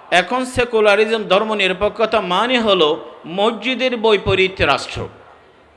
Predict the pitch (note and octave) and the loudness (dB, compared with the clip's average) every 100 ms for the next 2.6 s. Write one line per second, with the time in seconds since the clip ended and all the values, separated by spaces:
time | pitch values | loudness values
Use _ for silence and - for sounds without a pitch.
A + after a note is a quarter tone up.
0 | _ _ - C#3 D3 F#3+ F3+ F3 F3 G#3+ | _ _ -6 -4 0 -2 2 2 2 2
1 | G#3+ G#3+ A3+ A#3+ B3+ - - - - - | 2 0 2 2 0 -8 -20 -20 -20 -20
2 | - D#3 F3 - G3 B2+ | 0 4 4 2 2 2